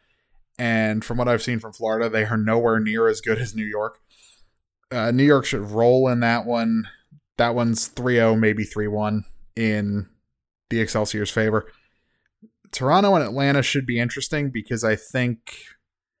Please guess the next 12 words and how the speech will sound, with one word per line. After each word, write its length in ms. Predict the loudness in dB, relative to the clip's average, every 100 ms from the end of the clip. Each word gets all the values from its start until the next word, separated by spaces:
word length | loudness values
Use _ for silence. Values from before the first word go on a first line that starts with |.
| _ _ _
Toronto 460 | -8 -2 2 2 2
is 200 | 0 0
a 100 | 0
pretty 300 | 0 -2 -2
good 280 | -4 -4 -4
team. 400 | -4 -2 -2 -6 _ _ _ _ _ _ _ _ -2
They're 120 | 0
not 400 | 4 4 4 0 _ _ _ _ _ _ _ _ _ _
elite 460 | -2 0 0 -2 -4
tier 360 | -4 2 4 4
like 280 | 2 -2 -6
Philly 800 | -8 -2 2 2 2 0 -2